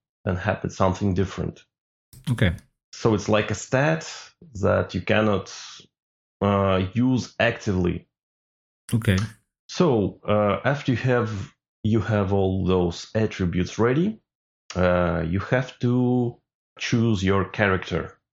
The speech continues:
Speaker 1: By character, uh, they mean, uh, fighter, mage, elf, dwarf,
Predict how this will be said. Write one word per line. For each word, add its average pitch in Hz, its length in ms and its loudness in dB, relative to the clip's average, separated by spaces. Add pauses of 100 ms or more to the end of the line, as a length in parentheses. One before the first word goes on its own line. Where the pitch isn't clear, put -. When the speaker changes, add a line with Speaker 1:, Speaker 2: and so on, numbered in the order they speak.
(160)
Speaker 1:
By 90 160 4
character, 143 880 0 (360)
uh, 92 420 2
they 98 260 0
mean, 104 800 2 (520)
uh, 78 640 -8
fighter, 180 1000 0
mage, 113 680 -2 (200)
elf, 147 520 -2 (260)
dwarf, 101 540 0